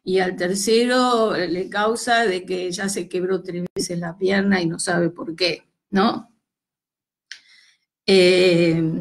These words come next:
entonces, nosotros en el grupo,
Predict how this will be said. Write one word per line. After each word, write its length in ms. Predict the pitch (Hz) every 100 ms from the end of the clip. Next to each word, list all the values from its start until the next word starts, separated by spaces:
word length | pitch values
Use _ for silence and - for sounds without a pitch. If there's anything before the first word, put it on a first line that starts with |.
| 165 151 - _ _ _ _ _ _ _ _ _ _ _ _ _ _ -
entonces, 1120 | 247 262 208 165 165 - 156 147 - - - _ _ _ _ _ _
nosotros 880 | 233 285 - 220 - 185 190 - - _ _
en 320 | 196 180 175
el 160 | 175 165
grupo, 960 | 196 226 233 226 214 202 185 180 165